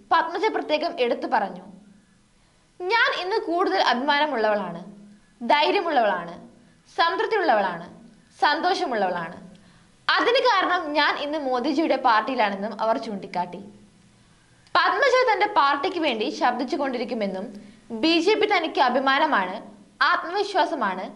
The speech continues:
സന്തോഷമാണ്, സംതൃപ്തിയാണെന്നും അവർ പറഞ്ഞു. അതേസമയം പത്മജയുടെ പാർട്ടി മാറ്റം കോൺഗ്രസിന് വലിയ രീതിയിൽ തിരിച്ചടിയാവുമെന്ന ആശങ്ക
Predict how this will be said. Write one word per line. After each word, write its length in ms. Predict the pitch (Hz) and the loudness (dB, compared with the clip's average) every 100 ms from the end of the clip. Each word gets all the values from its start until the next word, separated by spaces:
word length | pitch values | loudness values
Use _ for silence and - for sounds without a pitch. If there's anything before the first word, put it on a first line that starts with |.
| - - - - | -18 -20 -20 -2
സന്തോഷമാണ്, 920 | - 359 381 453 440 370 208 196 240 - - - - | 0 2 2 0 2 2 2 -2 -8 -16 -20 -8 0
സംതൃപ്തിയാണെന്നും 880 | 349 359 403 - 427 339 269 269 240 | 2 2 -2 0 2 2 0 -2 0
അവർ 160 | 233 233 | 0 2
പറഞ്ഞു. 320 | 202 185 180 185 - _ _ _ _ _ _ _ _ - 339 | -2 -2 -12 -18 -20 _ _ _ _ _ _ _ _ 0 2
അതേസമയം 600 | 494 539 539 453 311 403 - 311 | 2 2 0 0 -2 -2 -2 0
പത്മജയുടെ 520 | 311 311 330 392 381 | 0 0 0 0 2
പാർട്ടി 400 | 359 262 277 311 | 2 2 2 -2
മാറ്റം 360 | 277 240 220 294 - | -2 -4 -8 -12 -2
കോൺഗ്രസിന് 580 | 277 277 320 359 370 | 2 2 0 -6 -6
വലിയ 260 | 302 233 247 | -2 -2 0
രീതിയിൽ 260 | 269 240 269 | -4 -6 -6
തിരിച്ചടിയാവുമെന്ന 840 | 240 226 302 254 247 240 214 208 | -8 -8 -4 0 0 0 -6 -6
ആശങ്ക 600 | 208 202 208 214 202 | -4 -2 -4 -4 -4